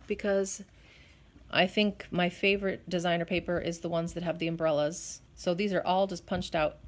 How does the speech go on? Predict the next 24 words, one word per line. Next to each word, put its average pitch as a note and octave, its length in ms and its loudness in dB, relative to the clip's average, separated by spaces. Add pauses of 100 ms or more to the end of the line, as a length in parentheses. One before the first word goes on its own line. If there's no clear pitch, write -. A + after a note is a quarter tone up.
with E3 200 0
that C#3+ 160 4
designer D3+ 300 0
paper. - 420 -8 (360)
Are - 140 -2
awesome. E3 420 -4
So - 220 -2
a - 80 -4
birthday D3+ 320 -2
wishes. A3 680 -2 (880)
Um, D#3 240 -2
it D#3+ 120 0
matches, E3+ 840 0
the F3 100 0
designer E3 300 0
paper D#3+ 340 -4
matches E3 400 -4
with - 120 -10
the - 60 -6
tulips. A#3 800 -2 (420)
There's E3 180 -4
another D#3+ 420 -2 (220)
umbrella F#3+ 420 4
one. F#3 380 -2